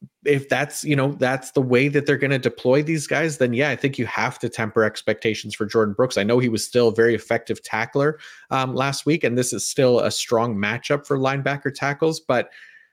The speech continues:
you know, th-, there's gonna be other games where that sixty-nine or seventy-five percent of snaps is really not gonna do it for you. So you're gonna be wanting to look elsewhere for potential, um, potential starters at the linebacker position.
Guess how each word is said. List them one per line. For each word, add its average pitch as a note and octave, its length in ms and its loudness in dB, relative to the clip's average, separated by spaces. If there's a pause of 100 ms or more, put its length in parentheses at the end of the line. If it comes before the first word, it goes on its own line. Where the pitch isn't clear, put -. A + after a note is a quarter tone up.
(120)
you C3+ 160 -2
know, B2+ 200 0 (240)
th-, C3 160 0
there's C3+ 220 2
gonna C3+ 240 0
be C3 160 4
other B2+ 200 2
games B2+ 400 -2
where A2+ 180 4
that A2+ 260 -2
sixty-nine B2 880 -4
or G2+ 120 0
seventy-five A#2+ 760 -2
percent A#2+ 380 -2
of G#2+ 60 -6
snaps D3 440 -4
is A2 220 -2
really A#2+ 260 2
not A#2+ 240 -2
gonna A2+ 160 -2
do C3 220 4
it A2+ 60 -4
for G2+ 200 0
you. G2 80 0
So G#2+ 160 0
you're G#2 220 -2
gonna A2 160 -2
be A2 140 -2
wanting G#2 400 -2
to A2 100 -6
look G#2+ 260 0
elsewhere G#2 440 0
for G2+ 180 -4
potential, G2+ 680 -6 (340)
um, F#2+ 500 -4
potential A2 340 -4
starters G#2 480 0
at F#2 100 -2
the F#2+ 80 -4
linebacker F#2 540 -4
position. - 400 -14